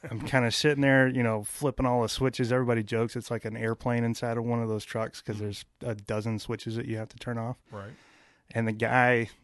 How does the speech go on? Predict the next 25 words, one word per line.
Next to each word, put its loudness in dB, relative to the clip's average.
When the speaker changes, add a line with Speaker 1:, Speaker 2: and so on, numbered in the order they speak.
Speaker 2:
I 0
guess, -2
who 0
was -4
working 0
behind 0
the -4
desk -2
comes -2
out -2
and 0
just 0
kinda 2
starts -2
waving 0
his -2
finger -2
like, -4
"You -4
can't -4
park -6
here." -12
And -6
I'm -6
like, -10